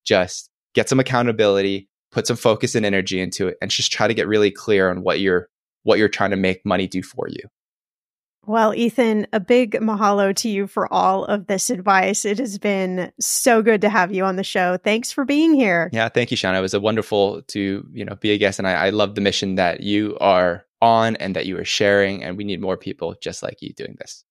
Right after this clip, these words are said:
Speaker 2: I hope you enjoyed this episode as much as I did. I think it's important. We, we throw around these words like financial plan, but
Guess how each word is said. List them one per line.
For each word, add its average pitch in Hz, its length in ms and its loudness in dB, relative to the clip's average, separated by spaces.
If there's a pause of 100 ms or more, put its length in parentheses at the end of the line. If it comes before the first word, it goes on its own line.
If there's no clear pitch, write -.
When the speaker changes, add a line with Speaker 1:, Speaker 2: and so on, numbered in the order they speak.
(540)
Speaker 2:
I 247 140 2
hope 330 200 4
you 339 140 6
enjoyed 226 460 4
this 226 180 2
episode 214 400 0
as 208 180 -2
much 202 340 -4
as 202 260 -6
I 196 360 -4 (140)
did. 190 400 -4
I 208 120 -4
think 262 300 0
it's - 300 -2 (460)
important. 311 600 2
We, 269 100 2 (160)
we 254 100 -6
throw 339 220 2
around 302 200 4
these 214 320 2
words 185 520 -2
like - 200 -6
financial 208 500 -2
plan, 180 440 -4
but 196 380 -2